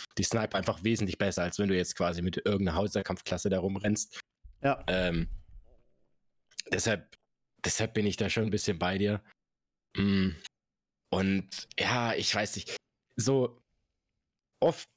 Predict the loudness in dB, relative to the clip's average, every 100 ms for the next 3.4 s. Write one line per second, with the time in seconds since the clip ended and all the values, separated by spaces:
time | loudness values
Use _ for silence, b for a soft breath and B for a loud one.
0 | _ _ _ _ 0 0 4 4 6 4
1 | 4 0 2 2 2 0 0 2 2 2
2 | 0 0 0 0 0 0 -4 -16 _ 0
3 | 2 2 -2